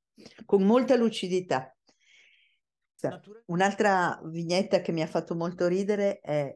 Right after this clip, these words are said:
quella del primo invito di Vladek a casa di Ania. La famiglia di Ania è una famiglia molto, eh, ricca. Arriva a, Ania lo fa entrare, lo presenta ai suoi,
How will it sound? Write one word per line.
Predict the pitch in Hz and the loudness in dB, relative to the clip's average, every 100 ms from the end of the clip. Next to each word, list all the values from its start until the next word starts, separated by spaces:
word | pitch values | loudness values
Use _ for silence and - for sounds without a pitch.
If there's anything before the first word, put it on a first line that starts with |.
| _ | _
quella | - 165 160 156 143 | -4 -2 -2 -2 -6
del | - 139 139 135 131 135 143 - | -10 -10 -6 -6 -8 -10 -16 -6
primo | 196 202 | -4 -2
invito | 196 180 175 180 175 160 | -2 -2 -4 -2 0 0
di | 151 151 143 | 0 -2 -2
Vladek | 139 156 160 170 185 175 | -2 0 0 0 -4 -6
a | 165 | -6
casa | 151 147 151 | -4 -4 -6
di | 147 | -4
Ania. | 139 135 139 139 139 _ - - - _ _ _ _ | -4 -4 -6 -8 -10 _ -20 -20 -20 _ _ _ _
La | - - | -12 -4
famiglia | 156 160 170 | -2 2 2
di | 165 165 | 2 2
Ania | 175 180 170 | 2 0 -2
è | 170 | -4
una | 156 156 | -6 -6
famiglia | 151 151 151 151 143 139 | -4 -2 0 0 -2 -4
molto, | 151 165 196 202 202 190 214 _ _ _ - | -4 0 0 0 -2 -4 -6 _ _ _ -18
eh, | 160 147 139 139 135 131 127 131 143 | -14 -10 -10 -10 -10 -12 -12 -8 -4
ricca. | 165 - - - _ _ _ _ _ _ - | -6 -6 -14 -14 _ _ _ _ _ _ -6
Arriva | 147 165 165 160 - | -2 0 0 -2 -4
a, | 156 160 - | -6 -6 -4
Ania | 175 185 175 160 | -2 -2 -2 -2
lo | 151 | -2
fa | 156 | -2
entrare, | 147 151 175 180 202 214 220 | -4 -4 -2 -2 -2 -4 -4
lo | 202 | -6
presenta | 151 151 151 147 160 | -6 -6 -6 -6 -6
ai | 175 | -6
suoi, | - 208 208 214 214 | -2 -2 -2 -6 -10